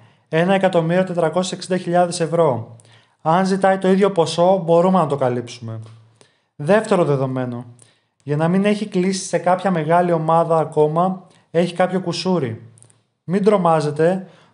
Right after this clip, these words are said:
ο άνθρωπος δεν έχει το παραμικρό τραυματισμό. Εικάζω όμως ότι αυτό το κουσούρι είναι η μανατζαρέη του. Τρίτο δεδομένο. Αν κοιτάξει τα λεφτά, θα πάει στη Μέση Ανατολή. Αν κοιτάξει την προοπτική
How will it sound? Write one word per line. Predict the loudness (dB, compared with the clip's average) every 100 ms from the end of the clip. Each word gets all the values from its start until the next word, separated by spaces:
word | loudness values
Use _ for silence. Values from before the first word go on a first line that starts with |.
| _
ο | 0
άνθρωπος | 0 -2 -4
δεν | -4
έχει | -4
το | -2
παραμικρό | 0 0 0 -2 0
τραυματισμό. | 0 -2 -4 -6 -10 -10 -10 -14 -20 _ _
Εικάζω | -12 -2 0 2 2 2
όμως | 2 0 -4
ότι | -4
αυτό | -4 -2
το | -6
κουσούρι | -6 -6 -4 -2 0
είναι | -2
η | -2
μανατζαρέη | 0 0 2 2 2 0
του. | -6 -10 -12 -18 -20 -20 _ _ _ _ _ _
Τρίτο | 2 4 4
δεδομένο. | 2 0 0 -2 -2 -8 -12 -20 _ _ _ _
Αν | 0 0
κοιτάξει | 0 0 0 0
τα | 0
λεφτά, | 0 0 2 2 0 -6
θα | -10 -2
πάει | -2
στη | -2 -4
Μέση | -4 -2
Ανατολή. | -4 -2 -2 -2 -4 -6 -12 -20 _ _ _ _ _
Αν | 0 0
κοιτάξει | 0 0 0 -2
την | -4
προοπτική | 0 -2 -4 -6 -4 -2 -4